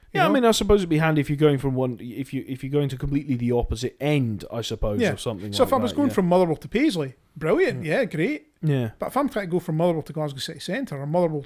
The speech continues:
Speaker 1: to
Speaker 2: That's tricky.
Speaker 1: Yeah, that
Speaker 2: Yeah.
Speaker 1: becomes much more difficult. And again, it comes back to the point. Glasgow was the centre of the universe as far as
Speaker 2: Yeah.
Speaker 1: they were concerned.
Speaker 2: Specifically the city centre, all the
Speaker 1: Yeah.
Speaker 2: industry there, that's where
Speaker 1: Mm-hmm.
Speaker 2: people wanted to go shopping.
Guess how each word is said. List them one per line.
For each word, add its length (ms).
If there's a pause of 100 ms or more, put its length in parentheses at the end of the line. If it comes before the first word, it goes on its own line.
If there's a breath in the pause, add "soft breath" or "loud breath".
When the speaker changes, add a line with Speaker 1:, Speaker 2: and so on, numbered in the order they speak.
Speaker 1:
to 240 (1000 loud breath)
Speaker 2:
That's 160
tricky. 420 (200)
Speaker 1:
Yeah, 340
that 120
Speaker 2:
Yeah. 60
Speaker 1:
becomes 220
much 200
more 80
difficult. 360
And 80
again, 220
it 120 (140)
comes 180
back 220
to 100
the 80
point. 320 (520 soft breath)
Glasgow 440
was 320
the 80
centre 420 (220)
of 260 (120)
the 80
universe 420
as 80
far 140
as 120
Speaker 2:
Yeah. 60
Speaker 1:
they 60
were 100
concerned. 420
Speaker 2:
Specifically 320
the 120
city 280
centre, 280
all 100
the 80
Speaker 1:
Yeah. 80
Speaker 2:
industry 320
there, 280
that's 220
where 100
Speaker 1:
Mm-hmm. 80
Speaker 2:
people 80
wanted 160
to 60
go 80
shopping. 380